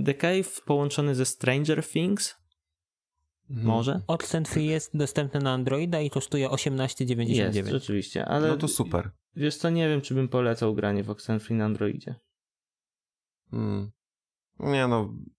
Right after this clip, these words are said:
Speaker 2: jeżeli możemy wybrać dużą konsolę i komfortowo się rozsiąść i tak dalej,
Speaker 1: Tak,
Speaker 2: to
Speaker 1: bo, y, ta gra jest par-, bardzo klimatyczna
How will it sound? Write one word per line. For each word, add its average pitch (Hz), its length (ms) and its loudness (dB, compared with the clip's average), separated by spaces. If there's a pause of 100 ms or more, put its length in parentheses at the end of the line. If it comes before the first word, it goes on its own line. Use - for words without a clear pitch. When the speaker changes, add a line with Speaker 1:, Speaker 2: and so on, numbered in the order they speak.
Speaker 2:
jeżeli 104 320 0
możemy 107 300 2
wybrać 98 320 0
dużą 101 280 -4
konsolę 95 560 2
i 87 60 -2
komfortowo 98 560 -4
się - 160 -6
rozsiąść 92 600 -4
i 85 240 -8
tak 95 160 -10
dalej, 87 240 -4
Speaker 1:
Tak, 143 160 2
Speaker 2:
to 139 60 2
Speaker 1:
bo, 143 240 2
y, 143 300 -4 (260)
ta 143 120 0
gra 147 100 0
jest 143 160 -2
par-, 135 200 0
bardzo 135 320 0
klimatyczna 117 720 -4